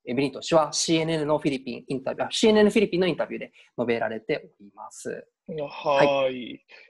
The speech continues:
Speaker 2: えっと、いろいろね、あのー、開けていこうという、観光地を開けていこうという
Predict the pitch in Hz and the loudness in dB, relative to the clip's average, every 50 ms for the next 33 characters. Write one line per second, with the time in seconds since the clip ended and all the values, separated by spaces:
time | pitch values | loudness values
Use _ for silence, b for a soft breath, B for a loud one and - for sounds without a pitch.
0 | B _ - 196 165 - 202 190 226 262 - - - 294 311 320 302 226 - _ | B _ -6 -6 -4 -2 0 0 2 0 0 -2 -2 -2 0 0 0 0 -2 _
1 | _ - 190 180 185 190 190 196 190 190 190 185 185 180 175 - - 175 - 240 | _ -2 0 0 2 2 2 2 2 2 2 2 0 0 0 0 -2 0 0 0
2 | 233 - 262 254 254 214 - - 262 262 247 208 - - - 156 - - 226 226 | 0 2 2 2 2 0 0 0 2 4 4 4 2 -2 -8 -8 -4 -2 -2 0
3 | 208 262 233 - 175 156 147 190 165 208 208 180 - 226 214 - 160 147 | 0 0 0 0 -2 -2 -2 -4 -2 -2 -2 -2 -4 -6 -8 -8 -12 -14